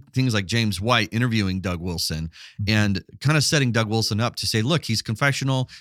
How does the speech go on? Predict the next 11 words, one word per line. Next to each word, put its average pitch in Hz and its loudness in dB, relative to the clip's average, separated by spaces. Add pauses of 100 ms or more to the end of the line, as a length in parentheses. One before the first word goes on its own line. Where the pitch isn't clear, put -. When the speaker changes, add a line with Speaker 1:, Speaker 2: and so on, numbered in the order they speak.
Speaker 1:
he's 104 -2
reformed," 101 0 (340)
uh, 101 2
but 117 -2
yet 127 0
the 117 -4
issues 117 0
that 95 0
has 95 0
been 95 -4
presented, 92 -2